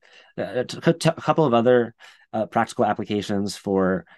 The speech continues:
how different, you know, popular marketing, uh, tools are affected by privacy laws would be Google Ads.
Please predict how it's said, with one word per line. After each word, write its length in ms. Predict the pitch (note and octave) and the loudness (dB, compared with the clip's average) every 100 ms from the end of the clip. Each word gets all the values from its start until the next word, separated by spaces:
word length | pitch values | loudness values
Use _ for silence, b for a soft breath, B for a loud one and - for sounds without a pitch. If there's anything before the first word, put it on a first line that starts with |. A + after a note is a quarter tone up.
| b | b
how 260 | - G#2 G2+ | -2 0 2
different, 480 | F#2+ G2 F#2 F2 G2 | 0 -2 -4 -4 -4
you 80 | |
know, 120 | E2+ E2+ | -6 -4
popular 640 | G2+ F#2 F#2 F2+ F2 E2+ | -4 -2 0 2 0 -2
marketing, 600 | F#2+ F2 F#2 F2 F#2 - - | -2 -2 -2 -4 -4 -10 -6
uh, 300 | F2+ D#2+ D#2 - | -4 -4 -6 -10
tools 400 | - G2+ F2 F2+ | -4 0 0 0
are 140 | F2 F2 | -2 -2
affected 360 | F2+ F2 F2+ | -2 -4 -4
by 320 | E2+ F2 F2 - | 0 2 0 -4
privacy 320 | F#2+ F2 E2 | -4 -4 -4
laws 300 | F2 E2 F2 B B B - | -2 -2 -4 B B B -6
would 80 | G#2 | -2
be 140 | F#2 | 0
Google 260 | G#2+ G2+ E2+ | 2 2 2
Ads. 480 | F#2 D3 D#3+ - | 2 0 -6 -12